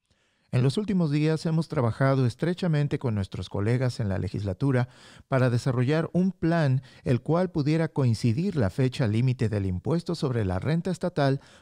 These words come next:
con la fecha límite federal. En asociación con el presidente de la Cámara de Representantes, Bob DeLeo, y la presidenta del Senado, Karen Spilka,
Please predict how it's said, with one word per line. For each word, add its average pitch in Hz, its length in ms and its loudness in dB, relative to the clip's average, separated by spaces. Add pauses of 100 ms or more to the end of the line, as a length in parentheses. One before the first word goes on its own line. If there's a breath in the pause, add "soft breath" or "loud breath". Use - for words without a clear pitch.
(100)
con 202 240 0
la 175 100 2
fecha 135 380 0
límite 117 520 2
federal. 113 580 -2 (1120 loud breath)
En 135 460 2
asociación 127 600 0
con 156 180 2
el 127 80 0
presidente 127 520 2
de 123 100 2
la 104 120 2
Cámara 127 340 2
de 104 100 0
Representantes, 104 840 -2
Bob 117 300 0
DeLeo, 127 460 0 (260 loud breath)
y 123 100 2
la 117 120 2
presidenta 151 540 0
del 156 140 -2
Senado, 151 520 0
Karen 147 380 0
Spilka, 131 540 0